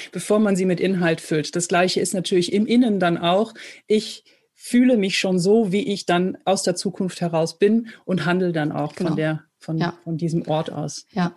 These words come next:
Speaker 2: Und
Speaker 1: Sehr
Speaker 2: nochmal,
Speaker 1: cool.
Speaker 2: also ich meine, ich bin da alles andere als perfekt und es geht dabei auch überhaupt gar nicht darum, das perfekt zu machen
Speaker 1: Ja.
Speaker 2: oder so. Es geht wirklich nur darum, vielleicht in einem von zehn Fällen öfter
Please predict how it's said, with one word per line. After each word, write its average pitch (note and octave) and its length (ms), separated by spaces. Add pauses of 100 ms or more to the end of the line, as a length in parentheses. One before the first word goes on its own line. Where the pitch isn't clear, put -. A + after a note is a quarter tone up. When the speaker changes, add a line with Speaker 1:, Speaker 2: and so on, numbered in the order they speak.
(280)
Speaker 2:
Und A3 80
Speaker 1:
Sehr A#3+ 60
Speaker 2:
nochmal, C4+ 240
Speaker 1:
cool. G3 60
Speaker 2:
also G#3+ 120
ich A3+ 80
meine, A#3+ 160
ich A#3 120
bin C#4+ 120
da D4 160
alles C#4 200
andere C4 260
als B3+ 160
perfekt D4 400
und A3+ 80
es A3 160
geht D4+ 180
dabei A#3+ 320
auch A3+ 160
überhaupt D4 400
gar B3+ 160
nicht C4 220
darum, A#3+ 320
das A#3 200
perfekt A#3 460
zu - 180
machen G#3 400
Speaker 1:
Ja. F3 60
Speaker 2:
oder F#3+ 220
so. F3+ 160
Es - 160
geht A3 160
wirklich D#4 320
nur C#4+ 120
darum, C#4 400 (640)
vielleicht C4+ 400
in A#3+ 240
einem E4+ 460
von C#4+ 420
zehn D4 360
Fällen C4 580 (100)
öfter C#4 720